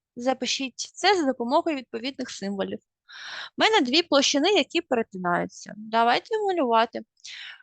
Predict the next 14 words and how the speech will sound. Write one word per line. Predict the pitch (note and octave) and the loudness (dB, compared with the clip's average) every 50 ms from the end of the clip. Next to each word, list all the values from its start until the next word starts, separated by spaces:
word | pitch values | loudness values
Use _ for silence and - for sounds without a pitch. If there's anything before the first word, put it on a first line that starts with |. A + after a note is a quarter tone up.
| _ _ - | _ _ -2
Почнемо | - G4+ A4 - - - D#4 D4 D#4+ F4+ | 0 2 2 2 0 -2 -2 -2 -2 0
давайте | D4+ A#3+ A3 A3+ A#3 C4+ C#4 - B3+ | 2 4 4 6 4 4 0 -2 -10
з | - - | -16 -12
площини | - G#3 A3 A#3 - - A3+ A3 A3+ B3 C4 B3+ _ _ _ _ _ _ - | -6 -6 -4 -2 -2 -4 -4 -4 -4 -4 -4 -4 _ _ _ _ _ _ -8
бета. | F3+ - F#3 E3+ D#3+ - - - - - _ _ _ _ - | 0 0 0 0 0 -2 -8 -8 -8 -10 _ _ _ _ -8
Як | B3+ B3 C#4+ C#4 A#3 A3 | -2 2 2 2 2 0
завжди, | G#3+ - C4+ E4 G4+ G#4 F4+ D#4+ D4+ | -2 2 4 4 4 4 2 2 0
як | C#4 C4 - | 0 0 0
ми | - B3 A#3+ | -2 -4 -2
вже | A3+ - A3 G3 | -2 -2 -2 -2
домовилися, | F#3 G#3 G#3 G#3+ A3+ C#4 E4 F#4+ G#4 G4+ G4+ G4+ G4 G4 G4 - - - F4 E4+ | -2 -2 -4 -2 2 4 6 8 8 8 6 4 4 2 0 -2 -2 -4 -4 -2
ви | D#4+ E4 E4 | -2 -4 -4
вже | D#4 D4+ D#4 D#4 D4+ | -4 -6 -8 -10 -8
знаєте, | - - D4+ D4 D4 C#4+ C#4+ C#4 - - B3+ | -4 0 2 2 4 2 2 0 -2 -4 -4